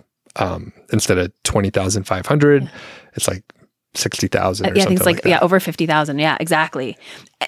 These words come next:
Speaker 2: and totally, right? These are these things that you don't quite know, and you have to make enough money to do that, right? With the solo four oh one K, there's, like, rules around that of how much you can put in for how much you make. And,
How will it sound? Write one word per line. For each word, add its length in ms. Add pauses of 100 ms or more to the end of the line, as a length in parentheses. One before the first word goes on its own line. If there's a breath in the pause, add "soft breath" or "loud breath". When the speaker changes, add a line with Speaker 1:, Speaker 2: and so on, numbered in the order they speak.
Speaker 2:
and 160
totally, 680
right? 260
These 220
are 60
these 240
things 280
that 240
you 140
don't 240
quite 220
know, 420
and 140
you 40
have 120
to 80
make 100
enough 180
money 200
to 100
do 140
that, 240
right? 180
With 140
the 80
solo 320
four 200
oh 40
one 140
K, 380
there's, 180
like, 140
rules 280
around 240
that 240
of 280
how 140
much 140
you 40
can 120
put 140
in 120
for 140
how 100
much 140
you 60
make. 260
And, 160